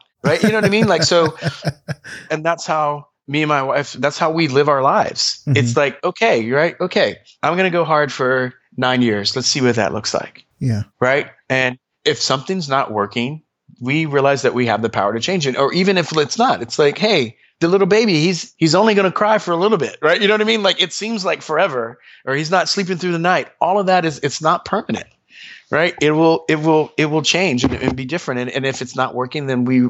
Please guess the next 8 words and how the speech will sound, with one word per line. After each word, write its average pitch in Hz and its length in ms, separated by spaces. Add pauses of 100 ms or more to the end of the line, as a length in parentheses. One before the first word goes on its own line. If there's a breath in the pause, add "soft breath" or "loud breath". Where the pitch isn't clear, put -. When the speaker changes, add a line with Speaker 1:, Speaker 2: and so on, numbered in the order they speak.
Speaker 1:
figure 127 240
out 120 100
a 120 60
way 120 360 (480 loud breath)
to 117 460 (320)
change 175 320
it. - 240 (140)
And 120 480